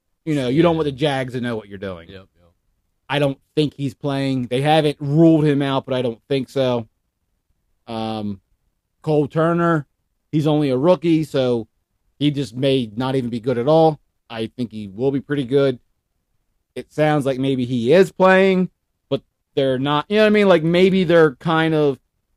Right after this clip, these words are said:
Speaker 1: making it sound more like Logan may play, even though they know he's not, and maybe more like Cole's not going to play,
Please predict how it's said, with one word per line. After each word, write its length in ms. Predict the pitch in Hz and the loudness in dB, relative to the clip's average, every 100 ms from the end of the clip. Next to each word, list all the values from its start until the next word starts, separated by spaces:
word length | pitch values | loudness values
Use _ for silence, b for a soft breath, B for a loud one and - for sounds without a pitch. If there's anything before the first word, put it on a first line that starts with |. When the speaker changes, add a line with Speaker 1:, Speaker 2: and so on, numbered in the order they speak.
| _ _ _ - | _ _ _ -8
Speaker 1:
making 560 | 151 160 165 151 156 147 | 0 4 4 2 -2 -2
it 140 | - | -4
sound 320 | - 151 139 147 | -4 -2 -2 2
more 180 | 147 | 2
like 200 | 139 131 113 | 2 -2 -4
Logan 600 | 123 143 165 160 151 143 | 0 4 4 4 2 2
may 240 | 180 208 | 6 4
play, 460 | 196 156 139 131 131 | 4 0 2 2 0
even 200 | 135 127 | -2 -2
though 80 | 127 | -2
they 100 | 123 | -2
know 200 | 123 123 | -2 -2
he's 160 | 117 123 | -4 -4
not, 340 | 147 135 127 135 | -2 -4 -6 -6
and 180 | 123 123 | -4 0
maybe 280 | 135 127 | 0 0
more 240 | 127 139 139 | 0 2 2
like 260 | 123 120 _ _ _ _ | 0 -2 _ _ _ _
Cole's 540 | - 147 143 131 117 101 | -2 0 2 0 -6 -4
not 440 | 120 175 226 - | 2 6 4 4
going 280 | 151 143 131 | 0 0 -2
to 100 | 117 | -6
play, 460 | - 131 123 113 | -4 -2 0 -2